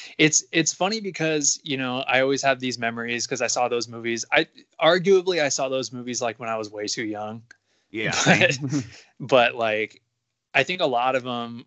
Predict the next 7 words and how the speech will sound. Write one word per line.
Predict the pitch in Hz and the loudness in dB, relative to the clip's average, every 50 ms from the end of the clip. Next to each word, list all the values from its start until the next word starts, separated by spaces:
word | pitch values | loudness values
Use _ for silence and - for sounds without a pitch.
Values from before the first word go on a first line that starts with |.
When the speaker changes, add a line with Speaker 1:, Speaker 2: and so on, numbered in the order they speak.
| _ | _
Speaker 1:
were, | - 131 123 120 | -8 -6 -4 -2
like, | 113 113 110 110 110 110 110 - - - _ _ _ _ - | 0 2 2 2 2 -2 -4 -8 -16 -20 _ _ _ _ -8
you | 143 123 | -6 -4
know, | 120 110 107 123 - _ _ _ _ _ _ _ _ _ _ _ _ _ _ - | -2 -4 -4 -6 -10 _ _ _ _ _ _ _ _ _ _ _ _ _ _ -4
scenes | - - - - - 131 127 131 131 127 123 - | 0 0 2 2 2 0 -2 -2 -4 -4 -4 -2
that, | 135 135 - | -4 -4 0
like, | - 117 117 110 - - | 0 0 0 0 -2 -8